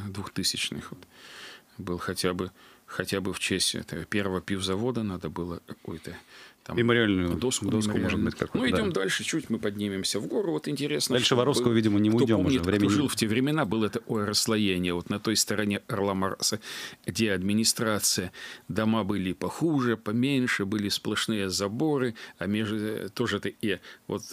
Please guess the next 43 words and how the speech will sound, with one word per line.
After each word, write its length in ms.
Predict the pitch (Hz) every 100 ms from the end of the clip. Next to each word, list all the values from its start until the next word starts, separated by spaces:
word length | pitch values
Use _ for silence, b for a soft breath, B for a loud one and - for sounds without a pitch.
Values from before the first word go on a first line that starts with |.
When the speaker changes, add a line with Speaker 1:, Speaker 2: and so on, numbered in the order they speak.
| -
Speaker 1:
ну, 160 | 147
щас 260 | 131 113 -
не 80 | 113
принято, 540 | 131 160 107 87 87
а 40 | 85
и 100 | 92
дома, 260 | 113 131
и 80 | 113
заборы 400 | 90 104 117 101
почему-то 480 | 95 - 101 101 - -
красили 420 | 110 98 - 92
не 160 | 95 95
масляной 440 | 120 139 98 87
краской, 520 | 87 - 82 - - 85
там, 220 | 87 78
и 40 |
не 100 | 95
какой-то 440 | 98 - - - 76
такой, 320 | - - 76
типа, 260 | 80 82
текурил, 460 | 80 - - 135 120
а 40 |
просто 320 | 95 123 - 92
бе-, 140 | 92 -
тупо 220 | 131 101
белили 440 | 87 101 104 92
вот, 180 | 85 90 - B B B B
э, 60 | -
ими, 220 | - 98 92
это, 260 | - 80 -
ими 260 | - 92 85 - -
чуть-чуть 460 | - 92 - -
расцвеченными 640 | 104 - 104 101 - 92 95
Speaker 2:
Мгм. 80 |
Speaker 1:
вот 120 | 95 95 B B B B
эти 360 | 92 - 101 - - 107
заборы, 580 | 104 107 143 151 131 110
там 220 | - 92 92
на 220 | 92 95
них, 320 | 101 101 -
видимо, 380 | 104 101 98 98 -
где-то 300 | 117 104 95 -
клеили 420 | 107 104 98 92